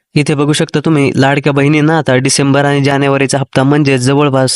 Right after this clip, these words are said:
डिसेंबरचे पंधराशे रुपये आणि जानेवारीचे पंधराशे रुपये असे मिळून तीन हजार रुपये आणि फेब्रुवारीचे एकवीसशे रुपये असे पाच हजार शंभर रुपये तुमच्या अकाउंटवरती जमा होणार आहेत. म्हणजे इथे बघू शकता तुम्ही,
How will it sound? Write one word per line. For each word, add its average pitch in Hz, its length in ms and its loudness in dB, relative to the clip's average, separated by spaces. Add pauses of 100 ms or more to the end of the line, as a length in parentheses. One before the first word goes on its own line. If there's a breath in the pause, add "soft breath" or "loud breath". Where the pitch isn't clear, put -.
डिसेंबरचे 135 600 0
पंधराशे 135 440 -2
रुपये 131 240 -2
आणि 135 260 0
जानेवारीचे 135 560 0
पंधराशे 131 440 -2
रुपये 127 260 -2 (400 loud breath)
असे 139 180 0
मिळून 139 280 2 (100)
तीन 147 140 2
हजार 131 200 0
रुपये 123 240 -2
आणि 131 340 0
फेब्रुवारीचे 131 600 0
एकवीसशे 131 380 0
रुपये 123 220 0
असे 139 220 0 (440 loud breath)
पाच 143 200 0
हजार 135 240 0
शंभर 135 280 0
रुपये 139 300 -2
तुमच्या 131 280 0
अकाउंटवरती 131 540 -2
जमा 135 240 0
होणार 127 320 0
आहेत. 120 200 0
म्हणजे 131 200 0
इथे 135 220 -2
बघू 135 200 0
शकता 135 240 -2
तुम्ही, 123 260 0